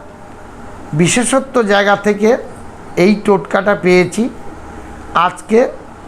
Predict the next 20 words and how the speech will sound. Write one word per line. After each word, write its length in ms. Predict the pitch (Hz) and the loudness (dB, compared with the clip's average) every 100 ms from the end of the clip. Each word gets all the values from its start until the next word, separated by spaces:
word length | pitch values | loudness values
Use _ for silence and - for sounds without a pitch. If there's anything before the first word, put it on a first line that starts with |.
| - | -2
উত্তরের 580 | 214 220 - 285 294 240 | 2 2 0 0 2 0
যারা 240 | 190 220 214 | 2 4 4
ব্যক্তি 380 | 190 170 - 226 | 2 -2 2 4
আছেন, 280 | 202 - 214 254 - - - - - - | 4 2 -2 -4 -12 -18 -18 -18 -16 -4
তাদের 320 | - 170 185 254 | 2 4 4 4
উদ্দেশ্যেই 560 | 269 196 208 196 220 214 | 4 4 4 4 4 4
আমি 200 | 185 185 | 4 2
এই 180 | 185 208 247 - - - - | 2 2 0 -10 -14 -14 0
টোটকাটা 540 | 180 175 - 185 208 269 - - - | 0 2 0 2 2 0 -4 -16 0
তাদেরকে 400 | 156 156 160 208 170 | 0 2 0 0 2
জানাতে 400 | 156 165 160 165 127 | 2 2 2 -2 2
চাই। 280 | 165 165 127 - - - - - - - - - - - - | 2 2 0 -8 -14 -18 -18 -18 -18 -16 -16 -16 -16 -14 -2
সেটা 260 | 190 190 220 | 0 2 2
কি, 280 | 170 165 147 110 - - - - - - - - - - - | 0 -6 -6 -8 -10 -10 -10 -10 -14 -14 -14 -16 -14 -12 4
কিভাবে 460 | 202 175 170 208 - | 6 6 4 6 4
এই 140 | 254 - | 4 2
টোটকাটা 460 | 208 196 214 202 208 | 0 0 0 2 2
করবেন, 480 | 208 190 180 156 123 113 - - - - - - | 4 2 4 2 0 -6 -14 -16 -16 -16 -14 0
নিশ্চয়ই 540 | 151 180 165 - 226 | 4 4 2 2 2
বলবো। 380 | 202 185 180 170 | 6 4 4 4